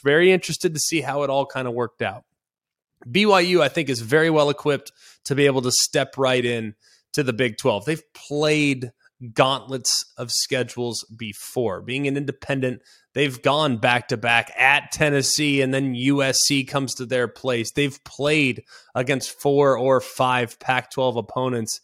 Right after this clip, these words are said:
in a given season. Now, I think the Big twelve collectively, pretty good brand of football.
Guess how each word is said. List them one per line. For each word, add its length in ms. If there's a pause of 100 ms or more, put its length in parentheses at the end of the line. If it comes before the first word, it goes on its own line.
(260)
in 160
a 60
given 340
season. 520
Now, 140
I 100
think 140
the 80
Big 300
twelve 500 (280)
collectively, 800 (240)
pretty 260
good 240
brand 260
of 80
football. 480